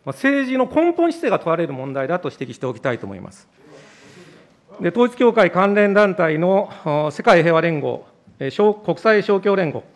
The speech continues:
ユーピーエフなどの日本代表を務める梶栗正義氏は、安倍元首相について、二千十二年頃から応援させていただいたと述べ、選挙においては、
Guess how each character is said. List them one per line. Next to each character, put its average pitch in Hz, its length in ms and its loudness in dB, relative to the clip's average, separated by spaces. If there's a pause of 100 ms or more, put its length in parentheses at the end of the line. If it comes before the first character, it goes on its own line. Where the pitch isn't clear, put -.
(400)
ユ 196 180 0
ー 190 40 -4
ピ 208 140 2
ー 214 40 6
エ 202 40 6
フ 165 60 -2
な 151 120 0
ど 131 100 -4
の 151 300 -2 (340)
日 160 120 2
本 233 160 4
代 170 180 4
表 156 80 0
を 156 80 0
務 165 200 -6
め 165 80 0
る 147 280 -2
梶 190 240 -4
栗 175 200 -2
正 139 280 -2
義 156 200 -6
氏 117 100 -10
は、 147 320 0 (420)
安 175 120 2
倍 233 80 2
元 262 220 0
首 185 120 -4
相 165 140 0
に 170 80 -4
つ 180 120 -2
い 147 100 -4
て、 185 400 -2 (380)
二 190 120 2
千 254 260 2
十 262 180 0
二 277 100 0
年 269 200 2
頃 240 180 2
か 269 120 0
ら 214 80 4
応 175 160 2
援 165 100 -2
さ 156 120 -2
せ - 80 -18
て 160 80 -4
い 147 60 -6
た 143 100 -2
だ 147 100 2
い 147 60 -2
た 202 100 0
と 175 100 -4
述 156 140 -2
べ、 - 720 -8
選 294 240 2
挙 233 140 4
に 180 60 2
お 185 100 2
い 170 40 0
て 156 120 0
は、 180 440 2